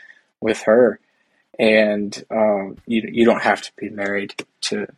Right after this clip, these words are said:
to have that perspective. Um, you can, you can be working towards things for,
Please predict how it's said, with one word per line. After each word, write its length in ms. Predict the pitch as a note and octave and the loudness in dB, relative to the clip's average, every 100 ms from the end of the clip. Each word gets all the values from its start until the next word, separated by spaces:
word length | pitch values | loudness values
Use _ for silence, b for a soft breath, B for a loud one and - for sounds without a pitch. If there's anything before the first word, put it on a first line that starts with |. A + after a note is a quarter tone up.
| _ _ _ - | _ _ _ -4
to 120 | G2+ | -4
have 380 | - G#2 G#2 - | 0 -2 -2 -2
that 240 | G#2 - _ _ _ - | -2 -2 _ _ _ -4
perspective. 880 | G#2+ - - G2 - A2+ - - - | -2 0 -2 -4 -4 -8 -8 -16 -10
Um, 440 | G#2+ G#2 A2+ A2+ - - | -6 -6 -6 -12 -16 -12
you 80 | A#2 | -10
can, 260 | A2+ G#2+ - | -8 -6 -2
you 140 | A#2 | -2
can 160 | A#2+ G#2+ | 0 2
be 200 | A2 G#2 | 2 2
working 440 | G#2+ A2 - G#2 | 2 2 0 -6
towards 380 | - G2+ G2+ - | -2 -2 -2 -4
things 400 | G2 G2 - - | -8 -6 -4 -4
for, 340 | - G#2+ A2 | -6 -8 -8